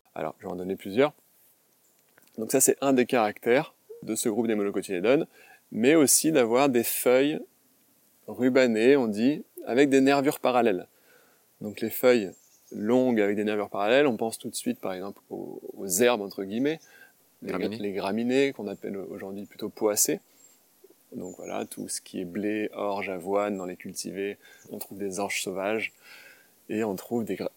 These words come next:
Speaker 1: énormément de poacées sauvages, euh, qui est connu, euh, et cetera. Dans celles qui ont des usages intéressants, d'ailleurs le dactyle, j'adore le grignoter.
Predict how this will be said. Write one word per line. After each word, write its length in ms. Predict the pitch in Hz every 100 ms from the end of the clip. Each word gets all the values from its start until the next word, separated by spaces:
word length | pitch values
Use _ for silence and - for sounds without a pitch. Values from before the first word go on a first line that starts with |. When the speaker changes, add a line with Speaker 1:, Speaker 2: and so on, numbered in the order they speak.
| -
Speaker 1:
énormément 580 | 101 104 104 90 107
de 80 | 117
poacées 420 | 92 104 87 -
sauvages, 420 | 107 92 90 - 98
euh, 100 | 82 _ - - - _ _ _ -
qui 120 | 90
est 40 |
connu, 440 | - 90 92 98 98
euh, 40 | - - _ _ _ _ _ _ -
et 60 | -
cetera. 360 | - 92 - - _ _ - - _ _ _
Dans 240 | 101 95 95
celles 260 | - 110
qui 140 | 98 107
ont 80 | 101
des 240 | 104 98
usages 300 | 107 117 110
intéressants, 720 | 107 110 101 104 - 120 107
d'ailleurs 280 | 95 107 147
le 80 | 117
dactyle, 340 | 117 - 135
j'adore 380 | 107 107 120 -
le 120 | 98
grignoter. 480 | 95 101 104 95 104